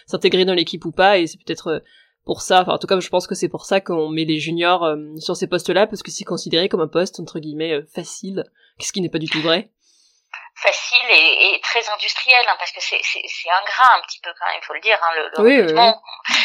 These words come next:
Speaker 2: il faut chercher, euh, beaucoup de candidats, enfin il y a, il y a un côté, euh, il y a beaucoup de travail en fait derrière, et c'est vrai que la, la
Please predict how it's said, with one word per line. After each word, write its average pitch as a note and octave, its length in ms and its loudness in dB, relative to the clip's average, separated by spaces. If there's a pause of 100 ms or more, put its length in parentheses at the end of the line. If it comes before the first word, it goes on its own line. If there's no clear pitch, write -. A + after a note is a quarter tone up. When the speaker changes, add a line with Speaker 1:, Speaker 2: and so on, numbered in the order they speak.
(120)
Speaker 2:
il - 60 -12
faut - 100 -4
chercher, G#3 560 8
euh, D3+ 400 6
beaucoup - 160 -16
de - 60 -14
candidats, F3+ 260 0
enfin A3 160 2
il F3 40 0
y E3 40 4
a, D3+ 140 6
il E3 40 -4
y E3 40 4
a D#3+ 100 6
un D#3+ 80 2
côté, G3 380 0
euh, D#3+ 80 6 (340)
il D3+ 40 4
y - 20 4
a D3+ 40 2
beaucoup - 200 -2
de - 80 -12
travail B3 420 4
en F3+ 60 -6
fait - 180 -4
derrière, G#3+ 300 4
et F#3+ 60 -4
c'est F3 120 -8
vrai G3+ 160 -2
que - 80 -10
la, D#3+ 80 2 (140)
la E3 100 -2